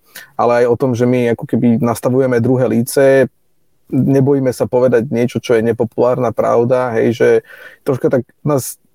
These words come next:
baví ísť proti tomu prúdu, hej, že proste takým byť challengerom toho nejakého agency status quo, alebo čo znamená proste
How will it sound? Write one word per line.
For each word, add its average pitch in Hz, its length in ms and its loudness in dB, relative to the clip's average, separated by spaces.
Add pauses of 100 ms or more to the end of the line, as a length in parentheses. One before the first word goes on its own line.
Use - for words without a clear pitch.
(140)
baví 139 400 2 (160)
ísť - 80 -6
proti 139 240 -2
tomu 139 320 -2
prúdu, 127 560 2
hej, 123 320 0
že - 80 -
proste 123 400 -4
takým 120 480 0
byť - 480 -2
challengerom 127 640 0
toho 127 320 0
nejakého 120 560 0 (400)
agency 131 560 2
status 123 400 -4
quo, 120 400 4
alebo 113 240 -2
čo 117 160 -2
znamená 117 480 0
proste 117 640 -2